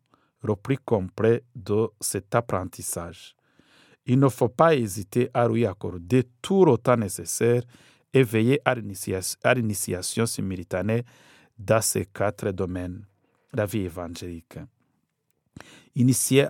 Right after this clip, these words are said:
il faut initier le catéchumène, ou la, le, oui, c'est le catéchumène, le, le chrétien catéchumène, il faut l'initier à la prière,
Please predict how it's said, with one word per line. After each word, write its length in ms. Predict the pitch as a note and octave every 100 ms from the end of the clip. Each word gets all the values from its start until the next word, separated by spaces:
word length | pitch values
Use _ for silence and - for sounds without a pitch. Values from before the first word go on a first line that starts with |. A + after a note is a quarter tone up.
| -
il 100 | B2+
faut 260 | - D#3 D#3
initier 720 | - A2 G2+ - A2 B2 B2+ - _ _ _ _ -
le 240 | A2+ B2
catéchumène, 880 | - A#2+ G#2+ - F2+ G2 A2 C3 A#2+
ou 140 | A#2+
la, 140 | A#2+ G2+ - - - - - -
le, 460 | G#2+ G2+ G2+ A2
oui, 400 | G#2+ C3 F3+ A2+ F#2+
c'est 160 | -
le 100 | F#2+
catéchumène, 680 | - F2+ G2 - F2+ A#2 F3+
le, 460 | A3 G2 G2 F#2+ -
le 100 | -
chrétien 400 | - F#2 - G2
catéchumène, 640 | F2 E2 F2 B2 C3+ E3+ - - - -
il 60 |
faut 120 | -
l'initier 540 | D#3+ A#2 G2 - A#2 A#2+
à 120 | C#3+
la 80 | G#2+
prière, 560 | - - F2 F#2+ D#3